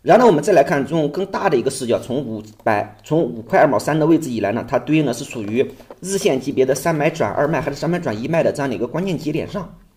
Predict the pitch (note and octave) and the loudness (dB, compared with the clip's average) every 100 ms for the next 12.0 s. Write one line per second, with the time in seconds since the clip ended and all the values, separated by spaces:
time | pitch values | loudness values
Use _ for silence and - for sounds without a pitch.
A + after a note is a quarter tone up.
0 | _ - F#3 G3+ G#3+ A2+ - - _ - | _ 4 4 6 4 2 -6 -20 _ 0
1 | D#3 G#3 C3 D#3 E3 A2+ - D#3 D#3 G#2 | 4 4 2 0 2 2 2 0 0 0
2 | G#2 - - - D3 D#3+ E3+ C#3+ - C#3+ | 0 -2 -4 -4 0 2 4 2 -2 -4
3 | A#2+ A2+ B2 C3 - - E2+ A#2 D#3+ D#3+ | -4 0 4 4 2 -10 -6 -4 -4 -4
4 | A#2+ C3+ C3+ D3+ F3 F#3+ - - _ _ | -4 -2 -4 -2 -2 -2 -4 -20 _ _
5 | - A3 F#3+ - C#3+ - F#3+ - D#3 E3 | 0 2 4 2 0 2 2 2 0 -2
6 | E3+ D#3 F3 F3 C3+ C3 C#3+ - A#2+ D3+ | -2 -2 0 0 0 0 -2 -6 -4 -4
7 | - A#2+ C#3+ A#2 C3+ C3 G2+ G#2+ C#3 D3 | -2 -2 0 0 -2 -4 -4 -6 -6 -6
8 | D#3 D3+ G#2 A#2 - - D3 C#3+ C3+ A#2 | -6 -4 -4 -6 -10 -14 -10 -6 -6 -6
9 | - - D#3 G#2 G#2+ G2+ - - - _ | -4 -4 -4 -4 -4 -6 -10 -20 -20 _
10 | _ - G#3 A3+ - F3 F3+ F#3+ D#3 D#3+ | _ -6 2 4 4 4 4 4 2 2
11 | C3 C3 D#3 C#3+ F3+ E3+ D#3 F3 B2+ | 2 0 0 -2 -2 0 4 4 4